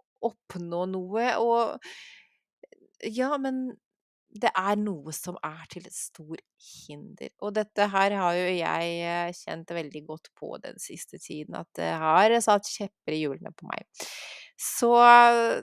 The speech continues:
dette med å være synlig er jo dessverre en veldig stor del av, eh, dette yrket, selv om du bare er statist og trives i bakgrunnen, men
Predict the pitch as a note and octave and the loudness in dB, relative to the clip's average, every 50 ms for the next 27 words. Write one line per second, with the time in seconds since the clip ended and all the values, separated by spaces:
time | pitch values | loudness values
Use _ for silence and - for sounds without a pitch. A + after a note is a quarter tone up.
0 | - _ - G3+ A3 A3 G#3+ _ - A3+ G#3+ G#3+ G#3 G3 G3 G3 G#3 G#3 - G#3 | -6 _ -2 2 2 2 2 _ -4 -4 -2 -2 0 0 2 2 2 0 0 0
1 | G3 G3 G3+ F#3+ F3 E3+ F#3 F#3+ - - - - G3 F#3 F3 D#3+ D#3 E3+ F3+ A3+ | 0 4 4 6 6 4 2 0 -4 -8 -10 -8 -6 -4 -4 -6 -6 -4 -4 -4
2 | B3+ - - C#3+ C3+ B2+ C#3 D#3+ D#3 D#3 E3+ D#3+ - - - D#3+ D3 D3+ C3+ - | -2 0 0 0 0 -2 -2 -4 -4 -4 -4 -4 -4 -6 -8 -6 -4 -4 -4 -4
3 | C#3 D#3 D#3 D#3+ - - - D#3 D3+ D#3 D#3 - - F3+ E3+ E3 E3+ D#3+ D3 C#3 | -4 -4 -4 -4 -4 -4 -8 -10 -10 -10 -12 -12 -10 -8 -6 -4 -4 -4 -4 -6
4 | C#3 C#3 D3 D#3+ E3 - - - - - C#3+ C#3 D3 D3 - _ - D3 D3 - | -8 -8 -10 -10 -10 -10 -12 -14 -12 -12 -10 -8 -8 -10 -10 _ -20 -20 -14 -10
5 | C#3+ C3 B2 - C#3 - - _ - C#3 B2 B2+ C3+ C3+ C3+ - _ _ _ _ | -8 -6 -6 -6 -6 -8 -10 _ -10 -8 -6 -4 -4 -6 -6 -8 _ _ _ _
6 | _ _ _ _ _ _ - - A2+ A2 F#2+ F#3 F#3 F#3+ F3+ - - - - - | _ _ _ _ _ _ -12 -10 -10 -8 -6 -2 0 2 0 0 0 -2 -2 0
7 | - - D3+ C#3+ - - - _ - E3+ F3+ - - - G3+ F#3 F3+ F#3+ G3 G3+ | 0 -2 -6 -8 -8 -10 -10 _ 0 0 0 0 0 2 4 4 4 4 4 2
8 | G#3 A3+ G3+ G3 A3+ A3 G3 D#3+ D3+ F3 - - D3 C#3+ D3 - - - F3 E3 | 2 0 4 8 8 10 10 8 6 4 2 2 2 0 0 -2 -4 -6 -6 -4
9 | - C4 C#4 C4 - - - - - F3+ F3+ F3+ F3 F3 F3 E3+ F3 F3 E3+ - | 0 0 0 0 -2 -4 -6 -4 -2 0 2 4 4 4 4 4 2 2 0 -2
10 | - F3+ F#3 F3+ D#3+ C3+ D3 - - F3+ E3 D#3+ F#3 F#3 F3 E3 - - G3 A3+ | -4 -2 0 0 0 -2 -4 -6 -8 -8 -4 0 2 2 2 2 0 -2 0 0
11 | B3+ C4+ B3+ A#3+ A3+ G#3+ G3+ G#3 G#3+ G#3+ | 0 0 0 -2 -2 0 2 2 2 0